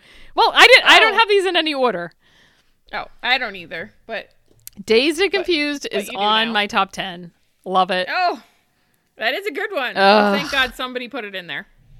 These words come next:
Speaker 1: Love that movie, and I love the soundtrack.
Speaker 2: Yeah. Two disc soundtrack.
Speaker 1: I
Speaker 2: Two
Speaker 1: will.
Speaker 2: disc.
Speaker 1: I know.
Speaker 2: And
Speaker 1: Oh,
Speaker 2: two
Speaker 1: yeah,
Speaker 2: bits.
Speaker 1: that's right. Yellow and blue.
Speaker 2: Yep.
Speaker 1: I'll watch that anytime.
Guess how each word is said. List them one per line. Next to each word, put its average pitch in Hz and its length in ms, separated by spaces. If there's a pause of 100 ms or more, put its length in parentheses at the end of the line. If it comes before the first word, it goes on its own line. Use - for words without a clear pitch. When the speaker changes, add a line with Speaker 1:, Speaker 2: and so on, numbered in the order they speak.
(240)
Speaker 1:
Love 240 240
that 294 160
movie, 262 420
and 220 220
I - 20
love 202 200
the 202 80
soundtrack. 175 480 (600)
Speaker 2:
Yeah. 131 200 (600)
Two 302 200
disc 269 280
soundtrack. 226 460 (240)
Speaker 1:
I 190 200
Speaker 2:
Two 196 60
Speaker 1:
will. 185 280
Speaker 2:
disc. 180 380 (360)
Speaker 1:
I 156 120
know. 254 180
Speaker 2:
And 208 160
Speaker 1:
Oh, 226 60
Speaker 2:
two 294 80
Speaker 1:
yeah, 311 80
Speaker 2:
bits. 254 100
Speaker 1:
that's 254 180
right. 277 300
Yellow 190 400
and 196 180
blue. 175 280 (920)
Speaker 2:
Yep. - 340
Speaker 1:
I'll 190 160
watch 190 220
that 185 180
anytime. 262 560